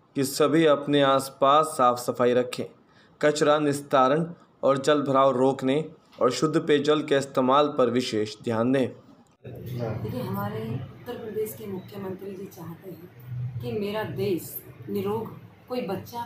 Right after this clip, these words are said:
Speaker 2: बीमार ना हो। इसी के तहत उन्होंने अभियान चलाया, घर घर दस्तक।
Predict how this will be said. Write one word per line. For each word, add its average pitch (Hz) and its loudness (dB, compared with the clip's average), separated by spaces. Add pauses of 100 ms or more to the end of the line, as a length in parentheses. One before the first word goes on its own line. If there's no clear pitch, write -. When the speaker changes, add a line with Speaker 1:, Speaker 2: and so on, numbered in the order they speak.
Speaker 2:
बीमार 190 -4
ना 175 -6
हो। - -14
इसी 277 -6
के 254 -4
तहत - -12
उन्होंने 240 -2
अभियान 185 -4
चलाया, 156 -8
घर 202 -2
घर 196 -6 (340)
दस्तक। - -8